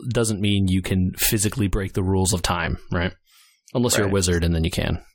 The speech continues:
Speaker 2: So I, a lot of the turn things were, what can you do in X seconds?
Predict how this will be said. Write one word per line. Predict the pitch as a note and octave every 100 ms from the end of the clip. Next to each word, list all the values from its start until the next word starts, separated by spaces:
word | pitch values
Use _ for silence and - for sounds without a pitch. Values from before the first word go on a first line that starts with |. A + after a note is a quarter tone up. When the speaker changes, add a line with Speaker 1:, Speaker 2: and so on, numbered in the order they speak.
| _ - - - - -
Speaker 2:
So | - A#2 G#2+ G#2+
I, | A#2
a |
lot | G#2 G2+ G2+
of | G2
the | A#2+ C3 C#3 A2 - _ _ _ -
turn | - B2 G#2+ G#2
things | - G#2 G2+ G2 - -
were, | G#2 G2 G2+ _ _ _ _ _ _ _ _ _ _ _
what | A#2+ A2+
can | A#2
you | A2
do | G2 G#2+ G2+ G2+
in | G2+ G#2
X | - - -
seconds? | G2+ - G2 - -